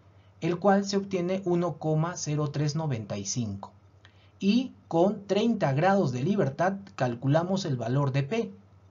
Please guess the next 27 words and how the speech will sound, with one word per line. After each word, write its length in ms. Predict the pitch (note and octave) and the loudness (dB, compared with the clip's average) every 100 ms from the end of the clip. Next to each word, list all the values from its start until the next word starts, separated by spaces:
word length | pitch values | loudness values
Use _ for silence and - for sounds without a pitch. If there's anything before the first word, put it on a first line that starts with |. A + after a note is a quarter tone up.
| - - - | -20 -20 -6
el 160 | C3 B2+ | -4 -2
cual 260 | D#3+ D#3+ | 2 2
es 160 | E3+ E3+ | 2 -2
igual 300 | F3 D3+ D#3+ | 0 0 0
a 80 | D3 | -2
cero 300 | - D#3 D#3 | -2 -2 -2
coma 320 | D#3+ D#3 D3 | 0 0 0
treinta 320 | D3+ D3+ D#3+ | 0 -2 -2
sesenta 420 | D#3 C3+ A#2 G#2 | -4 -4 -6 -6
y 60 | G#2+ | -6
nueve. 280 | A2+ G#2+ - - - | -4 -6 -10 -20 -10
Como 220 | - E3+ | 2 4
es 140 | C#4+ F4 | 4 2
evidente, 680 | D4+ C4+ A#3+ F3+ G3+ B3+ - - - | 2 4 4 2 0 -4 -8 -18 2
es 180 | F#3+ G3 | 2 4
mayor 420 | C3 B2+ C#3+ C3+ | 2 2 0 0
que 140 | B2+ | 2
alfa. 380 | E3+ G#3 - - - - - - | 4 2 -2 -14 -18 -20 -20 -2
Por 220 | G3 B3+ | 4 4
lo 160 | C4+ C#4 | 6 4
tanto, 520 | C#4 A#3+ D#3+ F#3 G#3+ - | 4 2 0 -2 -4 -4
decidimos 880 | C3 C#3 C#3+ D3 A3 A3 G3 G3 - | -2 -2 -2 0 2 4 2 0 -4
no 380 | E3+ G3+ D4 D4+ | 0 2 4 4
rechazar 520 | G#3 C#3+ C#3+ F#3+ G3 | 2 0 -2 0 0
la 80 | D#3+ | 0
hipótesis 500 | C#3 F3+ F3 D3 E3+ | -2 -4 -4 -4 -2
nula. 320 | A#3+ D3 | -2 -2